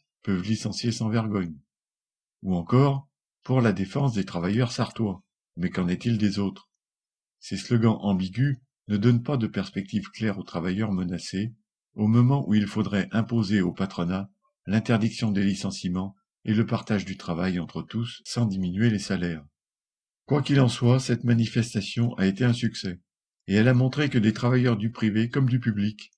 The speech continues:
et quelle que soit leur entreprise, ressentent qu'ils ont les mêmes intérêts face à un patronat insatiable et un gouvernement servile.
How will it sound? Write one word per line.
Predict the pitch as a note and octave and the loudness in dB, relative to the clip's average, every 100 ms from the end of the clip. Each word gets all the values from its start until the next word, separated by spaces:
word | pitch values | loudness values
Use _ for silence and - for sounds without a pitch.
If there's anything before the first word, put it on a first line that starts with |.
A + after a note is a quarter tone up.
| _ - | _ -8
et | G#2 | -2
quelle | C#3 C3 | 0 2
que | C3+ | 2
soit | B2 C3+ | 2 4
leur | A#2+ A#2 | 4 2
entreprise, | G#2 G#2+ G2 G2+ G#2+ A2+ A#2 _ _ _ | 0 -2 -2 0 0 -2 -12 _ _ _
ressentent | - A2+ A#2+ D#3+ C#3+ A#2 | -2 0 2 0 -2 -2
qu'ils | - G2 G2 | 0 0 0
ont | G#2 | 0
les | F2+ | 2
mêmes | G#2 B2 A2+ | 2 2 2
intérêts | G2+ F2+ F2 G2+ - _ _ _ | 0 -2 -4 -4 -8 _ _ _
face | - C#3+ C3 | -6 -4 0
à | G#2+ | 0
un | F2+ | 2
patronat | A2+ G#2+ G#2+ F#2 E2+ - | 0 -2 -2 0 -2 0
insatiable | A#2+ A#2+ - - F2 F#2 - - | 0 0 -4 -4 -4 -4 -8 -4
et | G2+ | 0
un | F2+ | 0
gouvernement | F2+ F2+ E2+ F#2+ A#2 | -2 -4 -2 -2 -2
servile. | - F#2 D#2 F2 E2 D2+ | -4 -8 -6 -6 -6 -8